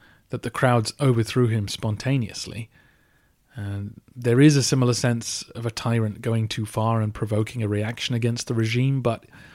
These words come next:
it's not strikingly similar. The Julio-Claudians were the first dynasty of the Roman Empire, and so everything they did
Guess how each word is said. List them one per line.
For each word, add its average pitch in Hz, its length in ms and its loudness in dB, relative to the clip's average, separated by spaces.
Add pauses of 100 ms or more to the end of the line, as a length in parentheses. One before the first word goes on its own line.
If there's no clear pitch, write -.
(280)
it's - 180 -6
not 135 180 -2
strikingly 101 600 -2
similar. - 500 -8 (1700)
The 135 100 0
Julio-Claudians 139 1000 6
were 120 380 4 (460)
the 131 100 -4
first 147 540 2
dynasty 127 500 0
of - 120 -12
the 104 100 -6
Roman 104 280 -2
Empire, 104 480 -8 (360)
and 123 120 -4
so 127 180 0
everything 143 500 2
they 113 180 4
did 104 420 -2